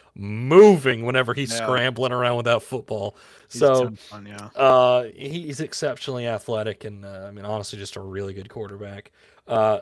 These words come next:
Speaker 1: so the, the, <clears throat> excuse me, the roster itself does need a fair
Speaker 2: <clears throat>
Speaker 1: bit of work,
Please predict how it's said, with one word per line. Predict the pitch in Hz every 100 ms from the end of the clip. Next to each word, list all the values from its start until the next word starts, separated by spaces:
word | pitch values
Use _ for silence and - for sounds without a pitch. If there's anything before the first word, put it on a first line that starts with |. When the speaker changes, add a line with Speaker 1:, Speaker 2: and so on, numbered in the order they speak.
| -
Speaker 1:
so | - 120 - _ _ _ _ _
the, | - 175
the, | 160 175 165 - _ _
<clears throat> | 175 170 170
excuse | 123 - 151
me, | 135 110
the | 131 156
roster | 185 247 -
itself | 180 - 147 151 - -
does | 117 120 139 131
need | 147 151 -
a |
fair | 120 - 143 139
Speaker 2:
<clears throat> | 139
Speaker 1:
bit | 143
of | 120
work, | 110 113 151